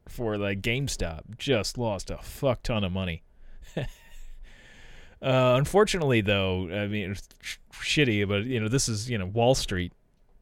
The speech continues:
Uh, they'll find a way to, uh, prevent themselves from getting fucked. Uh, <laughs> the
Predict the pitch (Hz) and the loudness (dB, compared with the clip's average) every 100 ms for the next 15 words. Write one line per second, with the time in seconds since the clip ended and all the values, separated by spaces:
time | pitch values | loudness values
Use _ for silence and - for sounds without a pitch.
0 | - 98 90 90 107 - 120 104 101 95 | -10 -6 -4 -4 -2 0 0 2 0 0
1 | 92 90 - 95 90 85 - - _ _ | 0 -4 -8 -6 -6 -8 -12 -20 _ _
2 | - - _ _ _ _ _ _ _ _ | -20 -20 _ _ _ _ _ _ _ _
3 | _ _ _ _ _ _ - 127 123 110 | _ _ _ _ _ _ -2 2 2 2
4 | 110 - 120 110 - 107 98 101 92 - | 0 2 2 2 -2 -4 -2 -2 -4 -2
5 | 104 92 - - 98 101 98 92 - - | -2 -2 -6 -10 -6 -2 -2 -4 -8 -12
6 | - - _ - - - - - - 113 | -18 -20 _ -20 -18 -18 -18 -16 -4 2
7 | 110 110 | 2 2